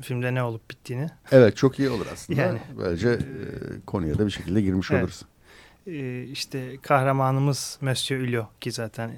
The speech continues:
Speaker 1: ileride bahsedeceğiz kendisinden.
Speaker 2: Hı hı.
Speaker 1: Filmin başında havaalanında başlıyordu. Evet, yanlış. Havaalanı-, havaalanından, e,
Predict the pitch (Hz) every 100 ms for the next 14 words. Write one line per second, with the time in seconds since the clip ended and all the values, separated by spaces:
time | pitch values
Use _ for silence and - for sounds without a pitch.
0 | 160 143 117 107 107 113 - 120 110 113
1 | 113 - 107 110 98 92 170 - - -
2 | - _ 165 160 151 147 139 - 139 135
3 | 131 120 135 143 127 117 110 107 110 110
4 | - - 117 113 120 135 110 110 110 -
5 | 131 123 123 113 110 110 113 135 127 131
6 | 127 120 127 165 160 - - - - -
7 | 147 131 127 123